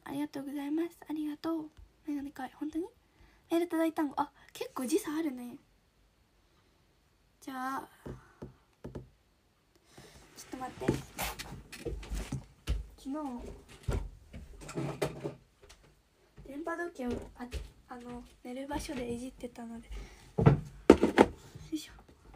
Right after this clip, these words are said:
みのみさん、ハートありがとう。ありがとうございます。ありがとう。ありがとうございます。今日パッツンか。あ、確かに今日パッツンだね。なんか、さっきお風呂入ったばっかりだから。ちょっとなんか汗かいてて、なんか、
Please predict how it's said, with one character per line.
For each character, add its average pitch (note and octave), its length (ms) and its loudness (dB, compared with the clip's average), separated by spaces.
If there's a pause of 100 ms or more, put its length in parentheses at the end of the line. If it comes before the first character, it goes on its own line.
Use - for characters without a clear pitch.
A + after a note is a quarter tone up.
(1200)
み D4 120 8
の E4 100 8
み E4 140 6
さ D#4 100 2
ん、 C#4 60 -2
ハ D4+ 100 0
ー D#4+ 60 -4
ト D4+ 100 4
あ C#4+ 80 2
り F4 120 4
が F#4+ 120 0
と - 100 -12
う。 - 60 -10
あ D4 80 -2
り D4+ 100 2
が D4+ 80 0
と C#4+ 140 -10
う - 20 -8
ご C#4 60 -8
ざ D4 160 -4
い D4 60 0
ま E4 160 4
す。 - 180 -14
あ E4+ 60 -2
り F#4+ 120 -2
が F#4+ 120 -10
と - 140 -8
う。 D#4 100 -8
あ C#4+ 80 0
り C#4+ 80 0
が C#4+ 100 -4
と C4+ 100 -12
う C4 40 -12
ご C#4 80 -12
ざ C#4+ 100 -6
い D4 60 0
ま E4 160 4
す。 - 100 -14 (400)
今 D#4 100 4
日 D4+ 40 -2
パ C#4+ 80 -2
ッ - 20 -4
ツ - 160 -6
ン C4+ 60 -4
か。 C4+ 180 -8
あ、 D4 80 -4
確 - 220 -10
か - 100 -6
に C#4 100 -6
今 D#4 120 -8
日 D4+ 40 -10
パ - 120 -12
ッ - 100 -16
ツ - 100 -2
ン D#4 80 4
だ C#4 80 -6
ね。 D4 140 -6 (1700)
な D4 80 -4
ん D4 60 -6
か、 - 100 -16 (240)
さ E4+ 120 -2
っ - 20 0
き - 140 -6
お - 20 0
風 D4+ 100 -2
呂 D4+ 80 2
入 D4+ 100 -4
っ D4+ 40 -4
た - 100 -12
ば C#4+ 120 -10
っ - 60 -14
か - 120 -12
り B3+ 80 -8
だ C4+ 80 -14
か - 100 -20
ら。 - 60 -20 (1200)
ち - 120 -16 (140)
ょ B3+ 40 -2
っ - 20 -2
と - 20 -4
な B3 80 -2
ん A#3+ 80 -4
か - 140 -8 (100)
汗 C#4 220 -10
か - 120 -10
い A#3+ 60 -10
て - 80 -16 (240)
て、 - 80 -18 (280)
な B3 60 -16
ん B3 40 -16
か、 - 180 -20